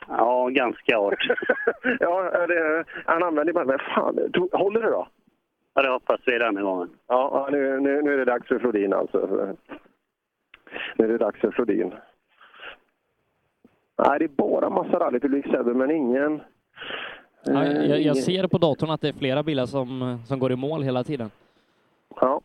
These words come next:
Speaker 2: <laughs> Undrar var de tar vägen. Ja, det står ett gäng bilar längre ner, eh, så
Speaker 3: Eh,
Speaker 2: de kommer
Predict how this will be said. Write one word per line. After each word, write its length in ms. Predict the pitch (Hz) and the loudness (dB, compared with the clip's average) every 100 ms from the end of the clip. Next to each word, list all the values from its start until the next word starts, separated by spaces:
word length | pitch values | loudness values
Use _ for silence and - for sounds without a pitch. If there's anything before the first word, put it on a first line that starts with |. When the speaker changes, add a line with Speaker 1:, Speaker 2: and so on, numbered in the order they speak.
| _ _ - | _ _ -2
Speaker 2:
<laughs> 840 | - 587 587 640 622 640 539 - - | -2 2 2 0 0 -2 -4 -6 0
Undrar 220 | 135 127 | 0 2
var 60 | 139 | 0
de 120 | 147 | 0
tar 200 | 147 139 | 0 0
vägen. 240 | 127 - - - - | 0 -2 -2 -2 0
Ja, 80 | |
det 80 | 139 | 2
står 180 | 180 151 | 0 -2
ett 80 | 135 | 0
gäng 180 | 123 123 | 0 2
bilar 300 | 107 110 110 | 2 0 0
längre 300 | 110 110 110 | 0 0 0
ner, 340 | 117 90 82 - - | 0 0 -2 -10 -4
eh, 180 | 104 107 - | 0 0 0
så 260 | 110 98 - _ - | 0 -2 -6 _ -2
Speaker 3:
Eh, 60 | 143 | 0
Speaker 2:
de 160 | 135 | 2
kommer 100 | - | 2